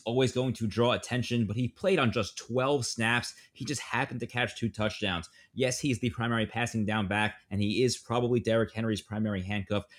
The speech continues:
but I don't see Dontrell Hilliard having any standalone value.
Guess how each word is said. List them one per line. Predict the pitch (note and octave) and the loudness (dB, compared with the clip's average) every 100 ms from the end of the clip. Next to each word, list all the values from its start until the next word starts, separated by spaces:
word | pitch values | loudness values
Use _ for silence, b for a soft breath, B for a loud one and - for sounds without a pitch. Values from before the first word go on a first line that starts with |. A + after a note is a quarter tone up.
| b - | b -4
but | G2+ | 0
I | G#2 | 2
don't | G#2 A2 F#2+ | 2 0 0
see | A2 | 0
Dontrell | F#2+ G2+ A2 F2 | 0 0 0 -2
Hilliard | F2 G#2+ G2+ | 0 -2 0
having | F#2+ G2 F#2+ | -2 -4 -2
any | F#2+ | -4
standalone | - G2 G2 G2 F#2+ | -2 -2 0 2 2
value. | F#2 F#2+ G2 | 2 4 2